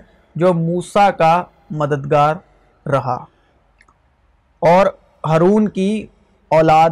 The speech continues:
میں سے تھی، اور اس کا نام الشبہ تھا۔ اور وہ دونوں خدا کے حضور راست باز اور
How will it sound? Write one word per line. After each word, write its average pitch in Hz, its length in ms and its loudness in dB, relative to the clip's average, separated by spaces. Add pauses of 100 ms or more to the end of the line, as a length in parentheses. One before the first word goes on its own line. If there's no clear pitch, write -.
میں 151 140 -10
سے - 180 -16
تھی، - 160 -20 (760)
اور 208 300 4 (140)
اس 220 260 -2
کا 196 420 4 (400)
نام 175 680 2 (600)
الشبہ 202 600 2 (100)
تھا۔ - 200 -18 (1800)
اور 190 340 4 (800)
وہ 165 260 2 (280)
دونوں 202 360 0 (500)
خدا 202 500 4 (120)
کے 180 200 -2
حضور 165 500 0 (1080)
راست 185 500 2
باز 196 560 2
اور 175 260 2